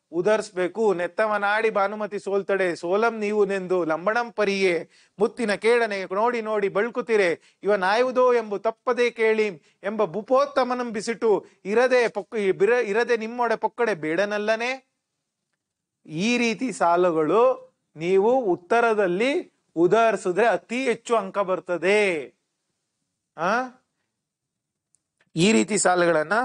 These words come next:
"ನೆನೆದಿರಣ್ಣ ಭಾರತದೋಳ್ ಪರನಾನು ನೆನೆ, ಒಂದೇ ಚಿತ್ತದಿಂ ನೆನೆಯೊಡೆ ಕರ್ಣನಂ ನೆನೆ, ಕರ್ಣನ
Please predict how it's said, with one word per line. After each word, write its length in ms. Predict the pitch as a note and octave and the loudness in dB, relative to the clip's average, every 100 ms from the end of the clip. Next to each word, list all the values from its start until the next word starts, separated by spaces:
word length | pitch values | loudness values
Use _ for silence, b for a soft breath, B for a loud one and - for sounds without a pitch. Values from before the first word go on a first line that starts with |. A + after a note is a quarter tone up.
| B3 _ - | -4 _ -6
"ನೆನೆದಿರಣ್ಣ 800 | F#3+ A#3 A#3+ A3 A3+ A#3+ B3+ A#3+ | -2 0 0 0 0 0 -2 -2
ಭಾರತದೋಳ್ 600 | G#3 G#3+ G#3+ G#3 G#3+ F#3 | 0 0 -2 -6 -6 -4
ಪರನಾನು 760 | F3+ G3 G#3+ A#3+ C4 C4+ C4 | -4 -2 -2 -2 -2 -4 -6
ನೆನೆ, 280 | A#3+ A#3 G#3+ | -10 -8 -6
ಒಂದೇ 360 | F#3+ G3 A#3+ | -8 -2 0
ಚಿತ್ತದಿಂ 460 | B3+ B3 A#3 A#3 A3+ | 0 -4 -8 -8 -6
ನೆನೆಯೊಡೆ 380 | A3 G#3+ G#3 F3+ | -6 -2 0 0
ಕರ್ಣನಂ 500 | F#3+ G3 B3 B3+ A#3+ | -2 -2 -2 -4 -6
ನೆನೆ, 380 | G#3+ G3+ F#3 D#3+ | -6 -6 -6 -2
ಕರ್ಣನ 340 | F#3+ G3 A#3+ | -2 0 -2